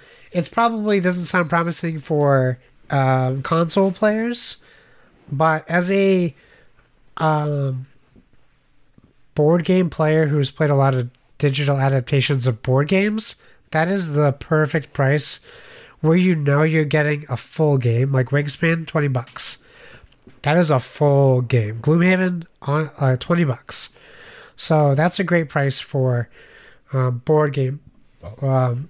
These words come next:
uh, digital adaptation. So maybe that hints that this is a, gonna be a better game on P C. Um,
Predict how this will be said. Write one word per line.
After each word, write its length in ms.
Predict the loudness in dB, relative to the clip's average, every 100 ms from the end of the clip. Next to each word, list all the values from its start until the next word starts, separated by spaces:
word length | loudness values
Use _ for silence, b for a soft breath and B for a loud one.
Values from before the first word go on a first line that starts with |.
| -2
uh, 240 | 0 0 -2 -2
digital 320 | 0 2 2
adaptation. 640 | 0 -2 -2 0 0 -4 -6
So 300 | -4 -4 -6 _ _ _ _ _ _ _ -20 _ _ -20 _ _ _ -4
maybe 380 | 0 2 2
that 160 | 2 0
hints 260 | -2 -2 -4
that 140 | -2
this 180 | -4 -2
is 120 | -2
a, 120 | -2 -4 -6
gonna 200 | -2 0
be 160 | 2 2
a 40 |
better 220 | 2 0
game 200 | 0 0 0
on 100 | 0
P 140 | -2
C. 280 | 0 -2 -4 B B B B B B
Um, 540 | 0 2 2 0 -2